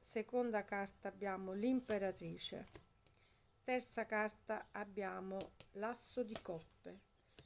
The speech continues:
quarta carta abbiamo gli amanti. Ragazze, carte veramente, ragazze e ragazzi, carte veramente bellissime. Quinta carta abbiamo l'imperatore,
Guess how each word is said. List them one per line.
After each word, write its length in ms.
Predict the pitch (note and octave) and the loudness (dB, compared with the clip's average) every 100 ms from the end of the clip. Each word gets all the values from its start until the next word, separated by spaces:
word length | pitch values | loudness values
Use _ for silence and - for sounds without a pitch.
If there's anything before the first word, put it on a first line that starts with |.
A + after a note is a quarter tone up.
| - - | -16 -2
quarta 500 | A#3 A#3 - A3+ - | 0 0 0 -2 0
carta 640 | G#3+ G#3+ G#3+ - A3+ A3+ - | 0 0 -2 0 0 0 0
abbiamo 720 | G#3+ G3 G3 F#3 F#3 G3 - | -2 0 0 0 -2 -2 -2
gli 180 | G#3 A#3+ | 4 6
amanti. 720 | A#3+ G3 E3+ E3+ E3 - F3 | 6 4 0 -4 -8 -12 -10
Ragazze, 580 | G#3 G3 F#3 - - F3 | -6 -4 -4 -4 -4 -2
carte 460 | A3+ A#3 A3+ - - | 2 2 0 -8 -6
veramente, 720 | F#3+ F#3 A3+ C4+ C4 - - | -4 0 2 2 0 -4 -4
ragazze 680 | F#3 F#3 G3+ - - - | -4 -2 -4 -4 -4 -4
e 80 | - | -4
ragazzi, 640 | F#3+ F#3 F3 F3 - G3 F#3+ | -4 -2 -4 -4 -2 -2 0
carte 440 | A3+ G#3+ - G3 | 0 0 -2 -4
veramente 540 | G3 G3+ A#3 C4 - | -2 0 2 2 0
bellissime. 1000 | A3+ G3 A#3 A#3 F#3 F3+ - F#3 F3+ F3+ - - - - - - - - - | 0 4 4 4 -2 0 0 0 -2 -4 -10 -14 -16 -18 -20 -20 -20 -20 -6
Quinta 480 | C4 C4 A#3+ G#3 | 2 4 4 2
carta 640 | - G#3+ F#3 - - E3 - - | 2 2 0 -4 -12 -12 -12 -10
abbiamo 760 | G3 F#3 A3 G3 F3+ E3 D#3+ - | -8 -4 0 0 -2 -6 -8 4
l'imperatore, 1300 | G#3 A#3+ A#3+ - G3+ G3 F#3 G#3+ F#3+ F3 G#3 C#4 | 6 8 4 2 2 4 4 4 4 6 6 6